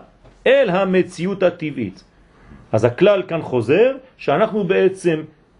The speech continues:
צריכים להבין שאנחנו לא הולכים לחידוש,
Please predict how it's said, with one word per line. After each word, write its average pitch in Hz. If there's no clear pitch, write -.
צריכים 202
להבין 170
שאנחנו 165
לא 202
הולכים 180
לחידוש, 151